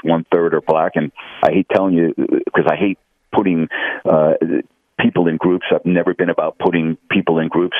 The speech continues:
To me, a person's a person. And I responded, "All lives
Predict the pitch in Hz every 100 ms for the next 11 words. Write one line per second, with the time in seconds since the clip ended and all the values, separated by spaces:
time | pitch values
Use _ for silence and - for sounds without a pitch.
0 | - 76 82 76 - 90 - 82 - -
1 | 82 - 104 - - - - 85 90 85
2 | - 87 90 92 - 78 90 107 104 -
3 | 85 87 90